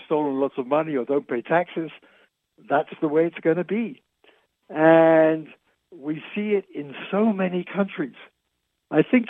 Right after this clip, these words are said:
it's important for many people to understand that Russia is not an exception. Uh, if you th-, think about it, um, there are more journalists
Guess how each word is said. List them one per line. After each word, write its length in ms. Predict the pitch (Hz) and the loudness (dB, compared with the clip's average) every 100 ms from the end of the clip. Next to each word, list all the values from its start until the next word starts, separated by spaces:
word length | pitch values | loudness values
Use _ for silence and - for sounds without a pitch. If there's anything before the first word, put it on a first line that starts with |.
| - | -2
it's 140 | 160 - | -2 -2
important 600 | 165 - 208 202 180 - _ _ _ _ | -2 4 4 4 -4 -8 _ _ _ _
for 80 | 160 | 0
many 240 | 156 208 220 | 4 6 4
people 300 | 196 180 156 | 2 0 2
to 60 | |
understand 760 | 156 143 127 - 214 190 143 135 | 2 -2 -4 2 4 4 2 0
that 160 | 151 - - - _ - - _ - _ - 349 _ _ _ _ - | -2 -2 -10 -20 _ -20 -20 _ -20 _ -20 -20 _ _ _ _ -14
Russia 500 | 185 208 240 - 196 170 | 2 4 4 2 0 6
is 240 | 170 151 - - _ | 6 4 -2 -20 _
not 360 | 156 170 226 - - 175 | 0 4 4 2 -8 -4
an 120 | 165 | -2
exception. 640 | 185 - 220 - - 90 - _ _ _ _ _ _ - _ _ _ | -2 0 0 0 -10 -12 -20 _ _ _ _ _ _ -20 _ _ _
Uh, 640 | 151 156 151 151 147 147 139 _ _ _ _ _ _ _ _ - - - | 0 6 8 8 6 0 -4 _ _ _ _ _ _ _ _ -20 -20 -4
if 200 | 185 190 - | -2 0 -2
you 180 | 240 226 - | -4 -4 -12
th-, 120 | - _ _ _ | -20 _ _ _
think 200 | 247 247 | -6 -4
about 360 | 220 170 147 143 | -2 0 0 0
it, 160 | 165 _ _ _ _ _ | -4 _ _ _ _ _
um, 560 | - 160 160 160 156 147 _ _ _ _ _ 190 | 2 4 6 4 -2 -20 _ _ _ _ _ -2
there 160 | 233 | -2
are 180 | 208 202 | 0 -2
more 380 | 185 226 233 226 - | 0 0 0 -4 -2
journalists 520 | 190 202 190 185 165 | 0 2 0 -4 -6